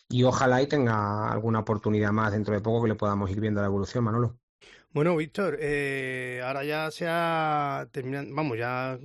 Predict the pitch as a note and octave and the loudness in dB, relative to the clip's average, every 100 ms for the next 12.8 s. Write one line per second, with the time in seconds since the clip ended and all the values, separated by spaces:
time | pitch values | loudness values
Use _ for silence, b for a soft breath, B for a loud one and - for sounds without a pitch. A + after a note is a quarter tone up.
0 | D3 B2 - D#3+ C3+ C#3+ - C#3+ C3+ A#2+ | -8 -10 -12 -8 -4 -4 -4 -6 -6 -6
1 | C#3+ C#3 C#3 C3+ C3 A#2+ D#3+ E3 F3 E3 | -4 -2 -4 -4 -6 -4 -2 0 0 2
2 | D#3 D3+ D3+ D3 D3 C#3+ B2+ D#3 C#3 - | 2 0 -2 -4 -2 2 2 2 -4 -10
3 | C3 C3+ D3 D#3+ D#3 D#3 D3+ C#3+ - b | -10 -4 -4 -2 -4 -2 -2 -4 -10 b
4 | b b _ C3+ A#2+ - D3+ E3 D3+ D#3 | b b _ -4 -2 0 0 0 0 2
5 | C#3+ C#3 C3 B2+ A#2+ A2+ - C#3 B2 A#2+ | 2 2 0 -4 -6 -12 -10 -6 -4 -4
6 | A#2+ C3 C3 D3 B2+ D#3 B2+ C3 A#2+ A#2+ | -4 -6 -2 -2 0 0 0 -4 -2 -4
7 | A#2 A2+ b b b _ C#3 C3+ C3 - | -6 -12 b b b _ 2 2 2 -2
8 | C3 D3+ F3 E3+ C#3+ B2+ C3+ A#2 C#3 C3+ | 0 2 2 0 -2 -4 -6 -6 -2 -2
9 | C3+ C3 C3 - C#3 C3 C3 C3+ C3+ C3+ | -2 -4 -6 -4 -2 0 0 -2 -2 -4
10 | C3+ C3+ C#3 C3 E3 D3 D3+ F#3 F#3+ - | -2 0 0 0 0 0 0 0 -4 -10
11 | C3+ A#2+ A#2 A#2+ C3+ A#2+ D3+ C#3+ A#2 B2 | -8 -6 -8 6 8 8 4 -6 -6 -4
12 | C3+ C#3 C3 C3 - C#3+ C#3 | -2 -2 -4 -6 -8 -6 -6